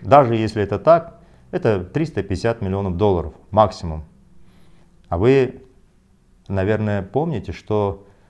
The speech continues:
такого примера не было никогда. И все действия, которые сейчас осуществляет правительство Акаева, она в первую очередь связана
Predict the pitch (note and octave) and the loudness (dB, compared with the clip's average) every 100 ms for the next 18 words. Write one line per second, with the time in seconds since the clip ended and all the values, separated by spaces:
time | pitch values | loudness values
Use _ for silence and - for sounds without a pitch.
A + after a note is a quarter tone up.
0 | _ - F2+ B2+ C#3 A#2+ A#2 C3+ B2 A#2 | _ -10 -2 0 0 2 2 2 2 0
1 | C3+ A#2 A2+ A2+ A2 B2 D3+ F2+ - - | 0 -2 -2 -2 0 4 2 2 -12 -20
2 | - _ _ - _ _ _ _ G2+ F#2+ | -20 _ _ -20 _ _ _ _ -4 -2
3 | F#2 F2+ F#2 - - A2 G2 D3+ D3 - | 0 -2 -8 -12 -2 0 2 2 0 -4
4 | G#2 G2 G2 B2 A#2 G#2 - C3+ C3 G2 | -4 -2 -2 -2 -4 -6 -2 -2 -2 -8
5 | - A2+ A2 F#2 G2 G2+ G2 - F#2+ A2 | -6 -2 -2 -2 -2 -2 -4 -4 -2 0
6 | D3+ B2 A2 G#2+ - E3 E3+ D#3 B2+ - | 0 0 -2 -4 -2 0 0 -2 -4 -2
7 | A#2+ D#3 C3+ A#2+ | 6 6 4 -6